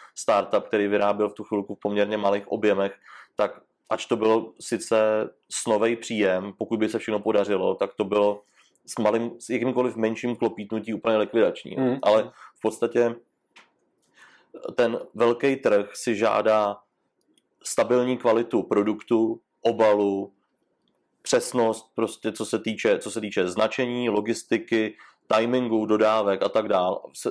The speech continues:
Speaker 1: s tím, že všechno je následováno pokutama a, nebo vůbec ohrožením těch vztahů a spolupráce do budoucna. Co když prostě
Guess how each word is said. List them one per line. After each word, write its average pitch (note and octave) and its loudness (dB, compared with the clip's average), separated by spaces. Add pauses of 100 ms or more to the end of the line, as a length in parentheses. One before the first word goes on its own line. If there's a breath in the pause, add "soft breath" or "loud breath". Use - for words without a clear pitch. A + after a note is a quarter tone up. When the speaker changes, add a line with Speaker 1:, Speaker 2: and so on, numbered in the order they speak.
(140)
Speaker 1:
s - -16
tím, A2+ -2
že A2+ 0
všechno A2 0
je A2 4
následováno G#2 2
pokutama A2+ -2 (540 loud breath)
a, G2 2 (320)
nebo G#2+ 2
vůbec A2 -4
ohrožením A#2+ 0
těch C3+ -4
vztahů A2 -2
a E2 2
spolupráce G#2+ 0
do A2 2
budoucna. G2 0 (220 soft breath)
Co A2+ 0
když G#2+ -4
prostě - -2